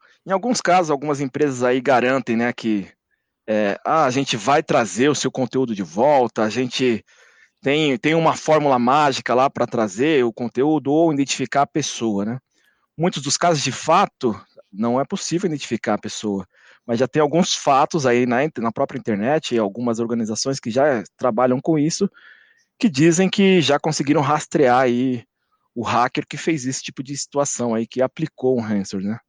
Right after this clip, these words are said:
Muito difícil, e aí envolve tanto a parte da, da própria criptomoeda, é, envolve, é, o provedor de serviço,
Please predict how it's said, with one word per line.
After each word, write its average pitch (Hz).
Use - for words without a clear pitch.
Muito 160
difícil, 196
e 131
aí 151
envolve 135
tanto 147
a 131
parte 123
da, 117
da 127
própria 143
criptomoeda, 147
é, 117
envolve, 120
é, 110
o 160
provedor 139
de -
serviço, 160